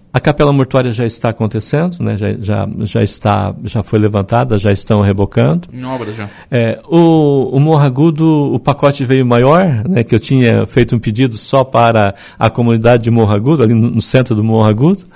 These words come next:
Speaker 1: Agora vai sair da Balsa até a Ilhas, né? Quatro quilômetros, né? Já foi, já foi licitado. Quero aqui agradecer o prefeito César e o vice Dano. E a pracinha central, a gente não fez o projeto ainda porque, eh, a, a gente achou que já estava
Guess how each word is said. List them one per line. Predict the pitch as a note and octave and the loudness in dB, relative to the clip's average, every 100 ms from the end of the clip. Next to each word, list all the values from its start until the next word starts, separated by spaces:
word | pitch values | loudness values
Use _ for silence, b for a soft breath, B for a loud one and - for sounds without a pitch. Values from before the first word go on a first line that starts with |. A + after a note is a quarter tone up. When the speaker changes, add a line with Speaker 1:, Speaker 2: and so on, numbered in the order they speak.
| B B B - | B B B -2
Speaker 1:
Agora | A2 B2+ B2 | 2 4 2
vai | B2+ | 0
sair | A#2+ - A#2+ | 0 2 2
da | A#2 | 4
Balsa | A2 A#2+ C#3 C3+ A#2 | 2 4 4 2 -2
até | G#2 C#3+ | 0 2
a | B2+ | 4
Ilhas, | D#3 F3+ D#3 A2 - | 2 2 0 -2 -6
né? | A2 | -6
Quatro | A2+ B2+ C3 A2 | -2 0 0 -2
quilômetros, | A2 A#2 E3+ F3 A#2 | 0 0 0 -4 -2
né? | G#2+ | -2
Já | G2+ | -2
foi, | F#2+ A2+ G#2+ | -2 -2 0
já | G#2 G2 | 0 -2
foi | - A2 | 0 0
licitado. | G2+ - - A2 D3 B2+ B B - | -2 -4 0 0 0 -6 B B -2
Quero | A2 G#2 | 2 2
aqui | - | 2
agradecer | G#2+ A2 G#2 - | 2 2 2 2
o | G#2+ | 2
prefeito | G2+ G2+ - G#2+ | 2 0 0 -2
César | - G#2+ G#2+ F#2+ | 0 2 2 2
e | G2 | 0
o | F#2 | 0
vice | G2 G2+ - | -2 -2 -2
Dano. | A#2+ C3 E3 - B B B B B | 0 0 -2 -10 B B B B B
E | - D#3 E3+ E3+ D#3 | 2 4 6 6 4
a | D3+ | 2
pracinha | D3+ E3 - G3+ F3+ | 2 0 0 -2 -2
central, | - - C#3+ D3+ F3+ - | -4 -6 -2 -2 -2 -4
a | A#2 | -4
gente | C#3 D3 | -2 -2
não | |
fez | C#3+ D#3+ C#3 | -2 -2 -2
o | |
projeto | C3+ C#3 A#2 D3 - | 0 0 2 -2 0
ainda | C3+ E3 D#3 | 0 0 -2
porque, | - - D3+ D3 D3 C3 B B B B _ | -6 -2 0 2 2 -2 B B B B _
eh, | - C3+ B2+ | 0 2 4
a, | A#2+ A2+ A2 | 4 6 4
a | A2+ | 4
gente | C#3+ C#3+ | 2 0
achou | D3 E3 | -2 -2
que | D3+ | -4
já | C3+ D#3 | -2 -2
estava | - - D#3 E3+ C3+ A2 F#2+ | -2 0 2 2 2 -2 -2